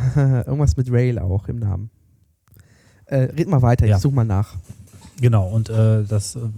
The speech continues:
Speaker 2: so nagelneue Züge, aber teilweise eben sehr runtergekommene Bahnhöfe. Aber hat schon ganz gut funktioniert. Richtung Breslau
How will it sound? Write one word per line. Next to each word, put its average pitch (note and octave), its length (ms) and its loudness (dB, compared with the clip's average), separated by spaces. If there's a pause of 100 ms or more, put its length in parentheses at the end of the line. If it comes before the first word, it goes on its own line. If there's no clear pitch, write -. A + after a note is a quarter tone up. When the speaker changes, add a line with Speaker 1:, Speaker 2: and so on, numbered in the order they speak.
(240)
Speaker 2:
so G2+ 140 0
nagelneue G#2 400 4
Züge, E3+ 440 -2
aber A2+ 380 2
teilweise G#2 400 0
eben G2 260 -4 (1160)
sehr G#2 160 0
runtergekommene G2 540 2
Bahnhöfe. F#2 500 0 (400)
Aber A#2 180 2
hat A#2 160 2
schon B2 200 -2
ganz G#2+ 180 -2
gut A2 140 -4
funktioniert. G2 440 -4 (460)
Richtung A2 300 2
Breslau D#3+ 460 -2